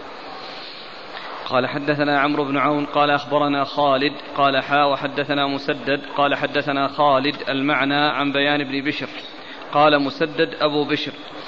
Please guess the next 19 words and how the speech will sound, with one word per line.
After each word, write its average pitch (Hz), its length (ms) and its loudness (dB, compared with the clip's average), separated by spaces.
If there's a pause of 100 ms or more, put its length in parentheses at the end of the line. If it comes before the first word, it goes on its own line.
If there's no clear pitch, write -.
(220)
عن 139 200 0
وبره 147 600 2
بن 139 140 -2
عبد 135 260 -2
الرحمن 139 560 0 (500)
عن 135 120 0
عامر 151 360 2
بن 139 120 -2
عبد 139 240 0
الله 143 300 2
بن 139 100 -2
الزبير 135 560 -2
عن 143 200 -2
أبيه 139 440 -2
رضي 143 280 -2
الله 135 360 0
عنه 147 220 0 (120)
أنه 139 360 -2
قال: 139 380 2